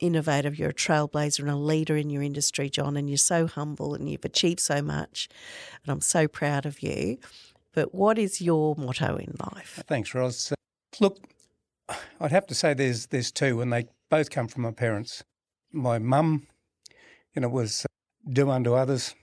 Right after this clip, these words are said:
Speaker 2: as you'd have them do unto you."
Speaker 1: Mm-hmm.
Speaker 2: I think that's a great
Speaker 1: Mm.
Speaker 2: philosophy. The other one was from my dad, and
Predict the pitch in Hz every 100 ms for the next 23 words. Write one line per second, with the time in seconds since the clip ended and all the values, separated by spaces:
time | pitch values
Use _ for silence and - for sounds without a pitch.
0 | _ _ 151 123 110 113 110 120 120 120
1 | 110 110 98 98 _ _ - - 175 156
2 | - - 151 165 160 151 120 151 151 147
3 | 135 - - - - _ _ - 175 165
4 | 165 117 120 135 - - _ _ _ _
5 | _ 139 165 185 147 139 127 - 131 127
6 | 117 117 113 107 107 107